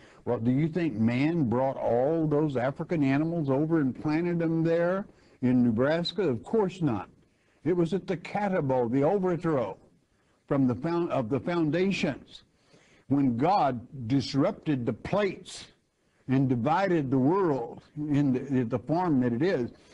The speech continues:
If you take the United States of America and shove it up against Africa, you'll find it pretty well fits. And then you can begin to understand why those African animals are so well preserved in Ash Falls, Nebraska.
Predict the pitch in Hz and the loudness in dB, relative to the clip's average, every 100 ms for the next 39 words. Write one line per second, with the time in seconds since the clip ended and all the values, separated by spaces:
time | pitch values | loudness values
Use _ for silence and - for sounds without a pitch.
0 | - - 139 135 220 226 208 185 160 170 | -20 -6 -4 0 0 0 -2 -2 0 0
1 | 185 175 143 175 160 147 123 135 175 156 | 0 -2 -2 -2 -2 0 0 2 0 -2
2 | - 120 120 117 - 175 147 139 147 127 | 0 2 2 0 0 0 2 0 0 -2
3 | 123 147 135 - 123 151 - 120 127 120 | 0 0 -4 -6 -4 -4 -4 -2 0 2
4 | 127 123 156 165 127 120 - 190 165 143 | 2 0 -2 0 0 -2 -4 -2 0 0
5 | 143 - - 165 120 - - - _ - | 0 -2 -4 -2 -2 -8 -20 -20 _ -20
6 | _ _ _ _ _ _ 120 123 170 180 | _ _ _ _ _ _ 0 2 2 0
7 | 170 165 135 147 151 135 135 139 127 113 | 0 0 0 0 2 2 2 2 0 0
8 | 175 165 139 131 135 131 123 120 156 156 | 0 2 2 2 2 2 0 -2 -4 -4
9 | 147 127 127 160 160 123 117 117 110 131 | -4 0 0 0 0 0 0 0 0 0
10 | 120 147 127 - 104 101 156 135 110 95 | 2 0 0 -2 -2 0 0 0 0 -4
11 | - _ - _ - 117 120 135 147 147 | -12 _ -20 _ -6 0 0 2 0 -2
12 | - 135 123 120 123 107 120 143 143 - | -2 0 0 0 0 2 2 0 -2 -4
13 | 113 90 | -6 -6